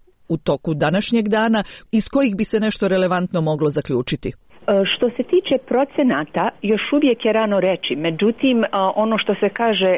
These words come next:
Speaker 2: anegdotalno se može procijeniti, jer su redovi apsolutno od šest jutros, e, na glasačkim mjestima nenormalno dugi.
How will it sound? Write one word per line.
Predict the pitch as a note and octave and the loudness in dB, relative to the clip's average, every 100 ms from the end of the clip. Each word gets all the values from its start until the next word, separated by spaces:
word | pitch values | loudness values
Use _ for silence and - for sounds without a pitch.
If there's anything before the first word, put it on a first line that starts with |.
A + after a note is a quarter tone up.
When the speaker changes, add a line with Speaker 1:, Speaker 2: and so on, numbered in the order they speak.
| - | 0
Speaker 2:
anegdotalno | G#3 A3+ F#3 D#3+ D#3 D3 E3+ D3+ D3+ D3 | -4 -2 -4 -2 -4 -2 -4 -2 -2 -2
se | E3 | -4
može | D#3+ F3 D#3+ | -2 0 -2
procijeniti, | - D#3+ - F3 F3+ E3 - D3+ | -2 -4 -2 -2 0 -2 -2 -2
jer | D#3 D3+ - | 0 -2 -4
su | F3 D#3+ | 0 0
redovi | D3+ F3+ G3 C#3 A#2+ G#2+ - _ _ _ | 0 -2 0 -4 -6 -12 -16 _ _ _
apsolutno | G3 F#3+ - - - D3+ D3 D3 F3 - - C3+ C3+ - - | -6 -6 -8 -10 -2 -2 -2 0 0 0 -4 -4 -4 -18 -4
od | E3+ - - | -4 -2 -2
šest | - E3+ D#3 - - - - | 2 2 0 -4 -16 -20 -12
jutros, | D3+ D3+ - D3 C#3 | -2 -2 0 -2 -2
e, | C#3 - - - - D#3 D3 | -4 -18 -20 -20 -6 -2 -2
na | D3+ D3+ | -2 -2
glasačkim | D3+ D3 E3 D3+ - D3+ | -2 -2 -2 -2 -2 0
mjestima | C#3+ D3+ C3 - D3 C#3+ | 0 0 -2 -4 -2 -4
nenormalno | D#3+ D3 C3 C3 C3+ C#3+ C#3+ | -2 -4 -2 -6 -4 -4 -4
dugi. | C3 - - - | -6 -8 -8 -10